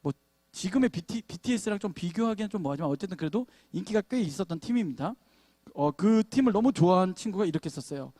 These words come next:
"엑소 콘서트를 간 것에 감사합니다."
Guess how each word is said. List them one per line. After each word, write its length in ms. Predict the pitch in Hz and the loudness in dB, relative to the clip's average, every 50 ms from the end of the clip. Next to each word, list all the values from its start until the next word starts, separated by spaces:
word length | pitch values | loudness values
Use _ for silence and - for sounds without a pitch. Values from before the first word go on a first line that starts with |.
| _ _ _ _ - | _ _ _ _ -4
"엑소 260 | 147 156 - - 214 208 | -4 -2 0 2 2 2
콘서트를 520 | - 240 240 202 233 - - 196 196 190 | 4 2 2 2 2 0 2 2 0 0
간 180 | - - 151 143 | 0 0 -2 -2
것에 200 | 143 143 151 151 | -2 -2 -2 -4
감사합니다." 800 | - 135 135 131 127 131 127 120 113 127 - - 117 120 143 | -4 -4 -6 -6 -6 -6 -8 -8 -10 -12 -14 -16 -20 -20 -20